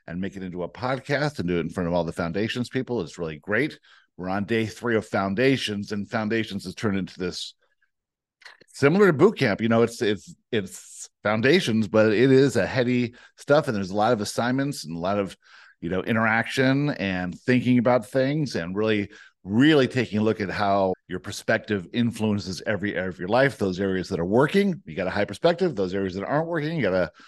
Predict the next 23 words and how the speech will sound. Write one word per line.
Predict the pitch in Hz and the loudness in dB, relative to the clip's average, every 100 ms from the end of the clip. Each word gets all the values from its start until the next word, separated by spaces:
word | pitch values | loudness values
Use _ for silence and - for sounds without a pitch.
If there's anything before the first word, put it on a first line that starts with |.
| _ | _
more | 98 101 | -2 2
limited | 101 143 151 | 4 4 4
perspective. | 147 - 156 156 151 | 0 2 2 4 0
How | 117 113 113 | 0 0 0
do | |
we | 110 | 2
raise | 110 117 120 | 2 2 2
that | 113 | 0
perspective? | 117 - 135 - 160 143 - _ - _ | -4 -2 0 2 0 -2 -10 _ -20 _
Well, | 85 | -8
that's | 80 92 | -6 -6
what | |
we're | 80 | -2
doing | 98 95 | 0 2
here. | 147 92 - - - _ _ _ | 2 0 -4 -20 -20 _ _ _
And | 110 123 127 127 - - | -2 0 2 -2 -6 -4
white | 120 117 | 2 2
light | 113 113 | 2 -2
comes | 117 107 | -4 -4
along | 104 104 107 | -4 -4 -2
and | 104 101 | -4 -4
talks | 104 92 110 | -6 -6 -4
about, | 101 107 104 | 0 0 0